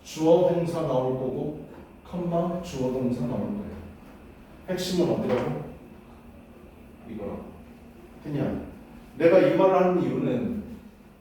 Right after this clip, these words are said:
여기까지 해석이 안 되더라도 당황해하지 말라고.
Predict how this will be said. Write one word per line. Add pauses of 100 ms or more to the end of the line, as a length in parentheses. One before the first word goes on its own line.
여기까지 (220)
해석이
안
되더라도 (100)
당황해하지
말라고.